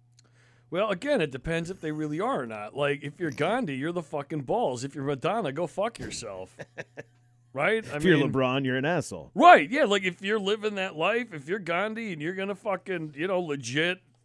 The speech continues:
Speaker 1: do it, cool, man. I got nothing but respect for people like that. But, yeah, you're LeBron or Madonna, one of these fucking assholes flying around in private jets talking about global warming,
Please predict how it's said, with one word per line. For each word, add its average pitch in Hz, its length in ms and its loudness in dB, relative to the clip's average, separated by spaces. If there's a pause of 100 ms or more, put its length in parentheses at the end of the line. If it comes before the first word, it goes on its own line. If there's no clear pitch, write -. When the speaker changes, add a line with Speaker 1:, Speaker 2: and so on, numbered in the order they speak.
(160)
Speaker 1:
do 165 220 2
it, 262 200 -2
cool, 226 400 4
man. 147 300 0
I 202 100 0
got 180 140 0
nothing 240 380 -2
but 240 120 -6
respect 233 380 -8
for 202 80 -12
people 143 260 -8
like 127 260 -4
that. 123 260 -2
But, 139 260 0 (320)
yeah, 202 220 4
you're 156 260 4
LeBron 165 560 2
or 170 80 0
Madonna, 147 640 -2
one 143 180 -8
of 151 80 2
these 143 160 -6 (160)
fucking 170 320 -2
assholes 151 540 -2
flying 156 320 -2
around 156 180 -2
in 135 80 -6
private 139 320 -2
jets 147 320 -2
talking 156 220 -4
about 135 140 -6
global 147 280 0
warming, 151 420 -2